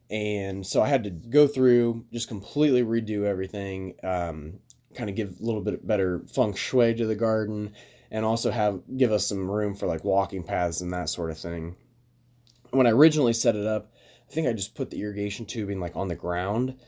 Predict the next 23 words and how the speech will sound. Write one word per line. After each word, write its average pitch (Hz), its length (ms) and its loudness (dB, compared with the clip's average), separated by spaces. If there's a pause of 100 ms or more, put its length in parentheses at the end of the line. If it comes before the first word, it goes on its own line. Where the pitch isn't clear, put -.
(200)
So, 98 640 2 (240)
you 101 80 -4
know, 87 240 -2 (180)
the 107 80 -8
way 123 160 6
we're 139 140 4
doing 120 260 2
our 101 100 -2
garden, 104 400 2
it's - 380 -8
square - 400 0
foot 110 240 -2
gardening, 101 420 0
so 95 140 -6
we're 87 80 -2
utilizing 95 680 -2
every 123 320 2
single 104 540 -2 (280)
space - 420 0
that 76 80 -4
we 90 80 -6
can. 90 540 -4 (340)
So 110 580 2